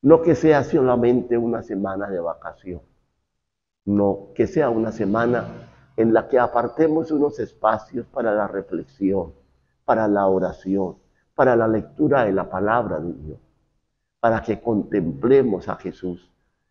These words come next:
que muere por nosotros y resucita y así agradecerle a Él todo este trabajo que Él ha realizado por nuestra salvación.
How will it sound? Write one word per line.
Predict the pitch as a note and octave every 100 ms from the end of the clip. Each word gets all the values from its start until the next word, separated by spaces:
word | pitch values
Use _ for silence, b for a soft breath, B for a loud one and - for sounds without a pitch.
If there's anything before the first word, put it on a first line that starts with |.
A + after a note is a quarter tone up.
| _ -
que | G#2
muere | G#2+ B2+ C#3+ B2
por | - F#2+
nosotros | C#2+ F2 - A2+ - G#2+ A2+
y |
resucita | F#2+ G2+ G#2 F2 G#2+ - B2 - _ _ _ _ _ -
y |
así | C3 - E3
agradecerle | C#3 A#2+ A2 A2 A#2 A2 A#2
a | F#2+ A2+
Él | F3 - - _ _ _ _ _
todo | C#3 B2 A#2+
este | A#2 A2 - G#2 G2+ - _ _ _ -
trabajo | G2+ F2+ B2+ D3+ - - - - - - - _
que | G2 F2+ A#2
Él | A2+
ha |
realizado | G#2 A2 G#2 G2+ G2+ F#2+ F#2 -
por | F#2 D#2
nuestra | E2+ G#2 F2+ - D#2
salvación. | - C#2+ C#2 C#2 _ G1+